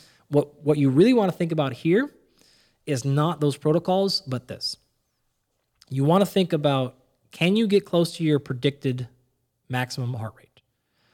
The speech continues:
So the, the number we throw out is two hundred and twenty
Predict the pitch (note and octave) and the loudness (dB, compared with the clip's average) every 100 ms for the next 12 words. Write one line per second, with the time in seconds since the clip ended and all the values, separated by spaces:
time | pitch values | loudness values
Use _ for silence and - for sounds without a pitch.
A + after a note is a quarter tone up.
0 | _ - D3 C3+ C3+ C#3+ C3 B2+ C3 D#3 | _ -2 -2 0 -2 -2 0 -4 0 0
1 | G#3 A#3 A3+ F#3 F#3 D#3 D3 D3 C3+ B2 | 2 2 2 0 2 4 2 0 -2 -4
2 | A2+ - - F3+ E3 E3+ F3 E3+ - B2+ | -4 -6 0 2 4 2 0 -4 -4 -4
3 | A#2+ | -4